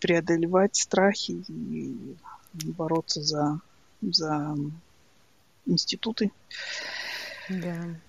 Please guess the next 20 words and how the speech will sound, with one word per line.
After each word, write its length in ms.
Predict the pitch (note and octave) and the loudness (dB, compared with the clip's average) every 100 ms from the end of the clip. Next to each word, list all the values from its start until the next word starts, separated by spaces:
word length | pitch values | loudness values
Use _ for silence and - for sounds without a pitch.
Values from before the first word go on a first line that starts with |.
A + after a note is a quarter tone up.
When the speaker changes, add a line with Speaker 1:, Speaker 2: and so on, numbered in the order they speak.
| G#3+ | -6
Speaker 2:
И, 80 | F#3+ | 2
как 200 | F#3+ F#3+ | 2 4
ты 80 | G3 | 6
говоришь, 180 | F#3 | 8
Speaker 1:
Слух- 140 | F#3+ G#3+ | 8 12
Speaker 2:
делать 240 | G#3 G3+ | 12 10
правильные 520 | F#3+ F#3 F#3+ F#3 F#3 | 8 8 10 10 10
вещи, 300 | F3+ F#3+ - | 10 8 8
несмотря 460 | F3+ E3+ F3 E3 E3+ | 6 6 4 8 8
на 120 | E3 | 8
комфорт, 480 | D#3 E3 - D#3+ D3 | 6 6 8 6 8
да? 220 | D#3 F#3+ - - - - - - - - | 6 4 0 -12 -20 -20 -20 -20 -6 2
Speaker 1:
Да, 520 | - F3+ E3+ F3 F3 F3 | 6 8 6 6 6 6
к 60 | - | 2
сожалению. 760 | E3+ E3 D#3+ E3 E3 E3 D#3+ - - - - - - - - - - - - _ _ _ - | 2 2 4 6 8 10 8 6 2 0 -2 -6 -12 -18 -20 -20 -20 -20 -20 _ _ _ -4
К 80 | |
сожалению, 800 | - - F3+ F#3+ F3 F#3 F3+ F3+ - | 0 2 0 0 2 2 2 0 0
да. 320 | - F3 E3+ - - - - - - - - - - - - - - | 2 4 6 4 0 -18 -20 -20 -20 -20 -20 -20 -16 -6 0 4 12
Нет, 220 | B3 B3+ | 12 12
ну, 80 | - | 12